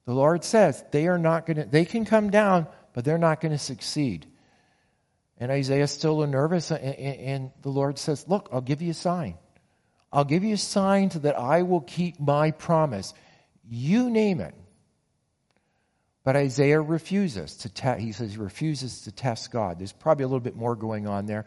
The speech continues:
Basically saying, "Ah, I ain't gonna do that." Isaiah gets a little upset with him, and he, and he says, "Look, okay, you're not gonna do it, but God is going to give you a sign, and here it is."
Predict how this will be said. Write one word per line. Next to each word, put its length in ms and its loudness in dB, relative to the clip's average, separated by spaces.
Basically 480 0
saying, 320 -4
"Ah, 400 -4
I 120 -4
ain't 180 -6
gonna 160 -6
do 200 -6
that." 240 -14
Isaiah 340 4
gets 220 0
a 60 -2
little 160 4
upset 280 4
with 160 2
him, 100 0
and 120 0
he, 460 -8
and 80 -10
he 80 -6
says, 260 -8
"Look, 240 -2
okay, 180 2
you're 260 -2
not 200 2
gonna 220 0
do 160 2
it, 140 0
but 280 -6
God 360 6
is 180 -2
going 340 -2
to 100 -6
give 220 -2
you 160 2
a 60 -2
sign, 440 0
and 100 -4
here 300 -2
it 80 -2
is." 360 -6